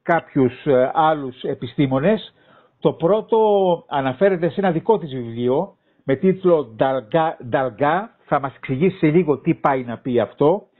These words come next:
Και το δεύτερο βιβλίο αφορά στον Δημήτρη Ψαθά, ο πόντιος χρονογράφος και γη της Κύπρου,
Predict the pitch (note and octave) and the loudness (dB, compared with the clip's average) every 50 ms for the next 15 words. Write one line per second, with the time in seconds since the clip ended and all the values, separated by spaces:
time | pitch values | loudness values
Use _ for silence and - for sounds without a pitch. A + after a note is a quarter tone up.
0 | - - - - - _ _ _ - D#3 C#3+ - D#3 C#3 A#2+ A#2+ F#3+ A3+ - - | -20 -20 -20 -20 -20 _ _ _ -2 -2 0 0 -2 -2 0 0 -2 -2 0 0
1 | C#4 A#3+ G#3 E3+ D3+ D3+ B2+ A2+ A#2+ B2 B2+ C3 C3+ D#3+ G3+ A#3 - _ _ _ | 0 0 0 0 -2 -4 -6 -4 -2 0 2 2 2 2 0 -2 -6 _ _ _
2 | _ _ _ _ _ - D3 C#3+ C3+ - D3 C#3 C3 C3+ D3+ F#3 A3+ A#3 F#3 - | _ _ _ _ _ -2 -2 -2 -2 0 2 2 2 4 2 2 0 -2 -4 -4
3 | - F#3+ C#3+ A2 B2 B2 C3+ F#3 F#3 - A#3+ - - - E3+ B2+ - - B2+ B2 | -2 -2 -2 -2 -4 -4 -4 -4 -4 -4 -6 -6 -2 -2 -2 -2 0 0 0 0
4 | C3 F3 - - D#3+ C#3+ - - G3 A3 B3 A#3 G3+ F3+ F#3 D#3 - - - C#3+ | 0 0 -2 -2 -4 -4 -2 0 2 2 2 2 0 -2 -2 -2 -2 -2 -2 -2
5 | B2 A#2 G#2+ G2+ A#2+ B2 B2 A#2+ - F#3 G3 G#3+ - - - - D#3 B2+ A#2+ A2+ | -2 -2 -2 -2 0 0 -2 -2 -2 -2 -2 -2 -4 -8 -6 -2 0 0 0 0
6 | A#2+ E3 F3+ F#3 - D3+ C3 - _ - C3+ C3+ B2+ - D3 E3 | -2 -2 -2 -2 -4 -8 -8 -10 _ -2 -2 -2 0 2 2 2